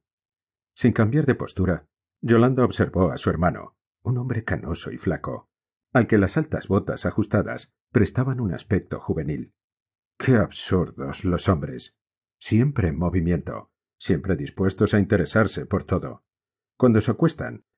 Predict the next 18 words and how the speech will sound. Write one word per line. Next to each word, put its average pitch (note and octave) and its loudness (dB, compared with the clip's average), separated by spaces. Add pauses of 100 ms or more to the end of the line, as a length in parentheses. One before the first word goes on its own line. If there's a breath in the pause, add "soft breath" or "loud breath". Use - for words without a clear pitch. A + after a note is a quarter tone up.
(120)
dejan C3+ 2
dicho F#2+ 0
que G#2+ 2
los F2+ 2
despierten G2 2
al F2+ 2
rayar - -2
el F2 -4
alba. - -2 (480)
Si A2+ -2
se - -2
acercan G2 0
a F#2 4
la F2 2
chimenea, G2 4
permanecen F2+ 0
de D#2 -2
pie, - -2